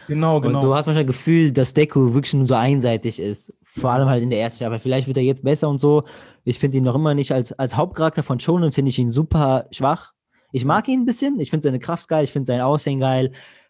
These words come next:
Speaker 2: Ähm, aber ich glaub, das ist trotzdem mein least favorite Shonen Main Character. Ich mag eigentlich schon andere mehr so.
Speaker 1: Mhm.
Speaker 2: Ähm, oder andere Charaktere in Attack und, ähm, in My Hero Academia, wie zum Beispiel Todoroki, also dieser halb Eis, halb Feuertyp.
Speaker 1: Ja, ja.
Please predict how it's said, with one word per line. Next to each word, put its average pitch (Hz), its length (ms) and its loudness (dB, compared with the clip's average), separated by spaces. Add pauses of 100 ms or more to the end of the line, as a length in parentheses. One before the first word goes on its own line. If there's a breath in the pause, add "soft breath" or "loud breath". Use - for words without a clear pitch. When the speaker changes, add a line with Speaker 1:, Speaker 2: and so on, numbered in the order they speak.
(120)
Speaker 2:
Ähm, 123 460 0
aber 131 440 0 (320)
ich 139 160 -8
glaub, 143 160 0
das 135 100 -4
ist - 60 -20
trotzdem 156 200 -2
mein 123 120 0
least 135 260 -2
favorite 113 460 -2
Shonen 123 460 -2
Main 120 240 -2
Character. 110 480 -8
Ich 104 100 -12
mag 120 180 -8
eigentlich 117 280 -10
schon 117 360 -10 (160)
andere 120 360 -6
mehr 131 300 -6
so. 135 280 -6 (380 soft breath)
Speaker 1:
Mhm. 131 360 -8
Speaker 2:
Ähm, 120 340 -6
oder 139 220 0
andere 135 240 -2
Charaktere 135 520 -2
in 120 80 -2
Attack 123 220 -6
und, 117 140 -6
ähm, 110 340 -6
in 107 600 -10
My 110 120 -6
Hero 123 180 -2
Academia, 110 320 -6
wie 120 80 -4
zum 127 120 -4
Beispiel 123 260 -2
Todoroki, 120 420 -2
also 104 120 -8
dieser 101 220 -10
halb 120 240 -8
Eis, 117 540 -12
halb 113 260 -12
Feuertyp. 123 600 -8
Speaker 1:
Ja, - 60 -20
ja. - 20 -20